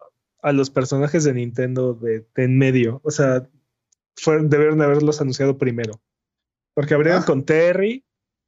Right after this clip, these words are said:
Speaker 1: abrieron con Terry, después fue,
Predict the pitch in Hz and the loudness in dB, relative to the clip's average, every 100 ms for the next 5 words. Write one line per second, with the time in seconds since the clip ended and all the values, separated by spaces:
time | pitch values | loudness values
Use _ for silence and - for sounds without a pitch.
0 | _ - 143 160 156 135 147 165 180 143 | _ -2 0 0 -2 0 0 2 0 0
1 | - 143 143 - 139 139 139 135 131 123 | -2 -4 -4 -2 0 2 2 0 0 -2
2 | 117 107 110 | -4 -6 -8